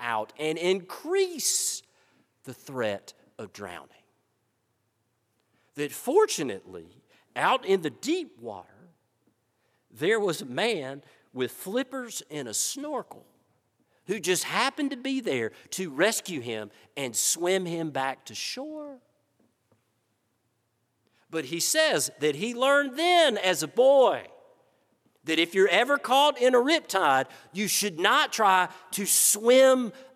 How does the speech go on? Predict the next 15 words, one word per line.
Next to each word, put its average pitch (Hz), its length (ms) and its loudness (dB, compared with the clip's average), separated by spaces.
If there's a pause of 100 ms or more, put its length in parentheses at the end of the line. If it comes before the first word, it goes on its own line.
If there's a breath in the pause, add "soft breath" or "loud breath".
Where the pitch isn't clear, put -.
against 143 680 0
it, 104 200 -4
that 139 120 -4
none 202 320 4
of 175 160 4
us 104 320 0 (180 loud breath)
is 151 140 0
strong 226 500 4
enough 120 300 2 (240 loud breath)
by 208 300 4
ourselves 190 960 2 (360 soft breath)
to 135 280 -4
outswim 135 840 0
it. - 380 -20 (720)
Instead, 285 880 -6